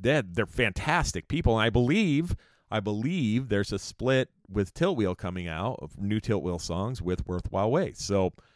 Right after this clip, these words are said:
that's coming up. I just found out about that today. That's, so it's a good place to break the news here on the I Wanna Party with Bob Podcast dot com.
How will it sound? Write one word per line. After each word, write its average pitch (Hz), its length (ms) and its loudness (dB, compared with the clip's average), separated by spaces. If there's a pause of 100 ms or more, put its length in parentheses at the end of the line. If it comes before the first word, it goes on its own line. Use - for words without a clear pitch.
(280)
that's 104 180 -4
coming 127 240 0
up. - 320 -2
I 87 140 -4
just 92 180 -10
found 107 220 -2
out 110 140 2
about 123 240 0
that 139 160 -2
today. 143 340 -2
That's, 107 260 -10
so 127 120 0
it's - 140 -2
a 135 40 -4
good 135 160 2
place 135 280 -2
to 123 60 -4
break 131 280 0
the 107 80 0
news 135 260 0
here 90 180 0
on 90 160 -2
the 82 100 -4
I 87 120 -2
Wanna 85 180 -4
Party 78 220 -8
with 73 140 -14
Bob - 200 -14
Podcast - 460 -16
dot - 160 -14
com. - 140 -10